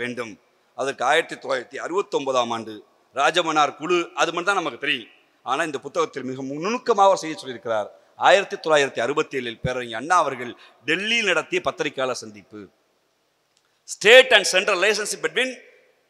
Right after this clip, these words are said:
அவர் இருக்கக்கூடிய மாநில ஒன்-, ஒன்றிய மாநில அரசுக்கான உறவுகள் குறித்து அண்ணா அவர்களுடைய பேச்சும் அதுதான் ராஜமன்னார் குழுவாக முத்தமிழர் கலைஞரால் நி-, கொண்டு வரப்பட்டது. இதுவரைக்கும் காஷ்மீர் மாநிலம் அங்கெல்லாம் ஒரு பியூட்டிஃபுல்லான இரண்டு அரசியல் சட்டம் இருந்தது, அதை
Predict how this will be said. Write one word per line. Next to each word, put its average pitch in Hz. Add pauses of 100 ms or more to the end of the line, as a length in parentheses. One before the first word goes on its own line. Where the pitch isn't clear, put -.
(1160)
அவர் 135
இருக்கக்கூடிய 220 (200)
மாநில 240 (140)
ஒன்-, 180 (360)
ஒன்றிய 220
மாநில 175
அரசுக்கான 156
உறவுகள் 247
குறித்து 165 (100)
அண்ணா 202 (100)
அவர்களுடைய 165
பேச்சும் 196 (680)
அதுதான் 156 (100)
ராஜமன்னார் 170
குழுவாக 139
முத்தமிழர் 143
கலைஞரால் 135
நி-, 127 (460)
கொண்டு 165
வரப்பட்டது. 120 (360)
இதுவரைக்கும் 202 (280)
காஷ்மீர் 185
மாநிலம் 156 (520)
அங்கெல்லாம் 143
ஒரு 156
பியூட்டிஃபுல்லான 170
இரண்டு 170
அரசியல் 170
சட்டம் 139
இருந்தது, 127
அதை 120